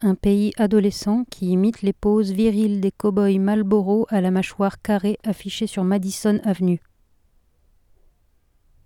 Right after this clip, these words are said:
Il nous faut la force des lys,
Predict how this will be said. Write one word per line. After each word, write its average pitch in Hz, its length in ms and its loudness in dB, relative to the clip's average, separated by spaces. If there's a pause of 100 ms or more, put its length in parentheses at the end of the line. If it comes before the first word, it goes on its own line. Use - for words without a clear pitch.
(2750)
Il 220 140 8
nous 226 80 6
faut 240 200 4
la 208 120 4
force 214 340 -4
des 190 160 4
lys, - 580 -2